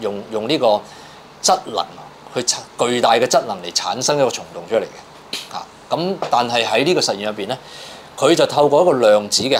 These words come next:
系統，喺個量子電腦入邊做一個量子系統出嚟呢，去造就返一個同，好比於蟲洞嘅物理條件。啊，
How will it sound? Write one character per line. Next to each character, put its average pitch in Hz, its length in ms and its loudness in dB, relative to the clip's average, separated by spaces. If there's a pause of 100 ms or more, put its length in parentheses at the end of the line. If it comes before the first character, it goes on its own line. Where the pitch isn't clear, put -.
(120)
系 90 80 -4
統， 92 180 -4 (220)
喺 135 120 2
個 160 80 6
量 110 240 4
子 - 140 0
電 143 220 -4
腦 - 20 -4
入 104 160 2
邊 95 240 -6
做 104 240 0
一 - 20 4
個 143 120 4
量 98 320 -2
子 - 100 0
系 139 80 2
統 104 320 -2
出 135 120 0
嚟 92 140 -4
呢， 110 80 -8 (540)
去 156 300 6
造 127 280 2
就 120 240 6
返 180 260 2
一 180 80 2
個 127 260 4
同， - 200 -10
好 - 280 2
比 127 200 2
於 160 200 0
蟲 - 180 -6 (100)
洞 101 140 -6
嘅 104 80 -2
物 98 160 -4
理 92 80 -10
條 95 100 -12 (120)
件。 82 80 -14 (480)
啊， - 180 -6